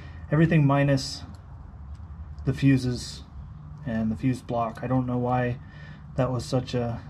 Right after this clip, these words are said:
a difficult thing to wrap around my head, but for some reason, uh, this really helped me. Just wiring everything directly helped me understand how all the wiring is supposed to work in general.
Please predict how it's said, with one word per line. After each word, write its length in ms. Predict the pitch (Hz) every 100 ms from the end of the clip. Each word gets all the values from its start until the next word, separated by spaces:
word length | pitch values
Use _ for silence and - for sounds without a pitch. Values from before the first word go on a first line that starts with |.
| -
a 40 |
difficult 460 | 135 135 131 127 -
thing 460 | 139 135 135 135 - - -
to 160 | 127 -
wrap 240 | 135 127 131
around 160 | 127
my 120 | 123
head, 280 | 117 180 160
but 160 | 123 113 - - - - - -
for 60 | 143
some 240 | 160 156
reason, 420 | 147 135 135 131 - - -
uh, 160 | 123 117
this 220 | 151 151
really 180 | 156 139
helped 220 | 131 131
me. 160 | 131 123
Just 280 | 131 131 - -
wiring 360 | 123 131 131 127
everything 380 | 123 120 123 117
directly 540 | 120 127 - 127 120
helped 240 | 123 120
me 80 | 123
understand 640 | 123 117 - 143 139 139 - - - - - - - - -
how 220 | - 135
all 280 | 135 135 139
the 60 | 131
wiring 400 | 135 143 143 131
is 100 | 123
supposed 300 | 131 131 131
to 60 |
work 280 | 135 143 139
in 120 | 135
general. 420 | 120 139 143 147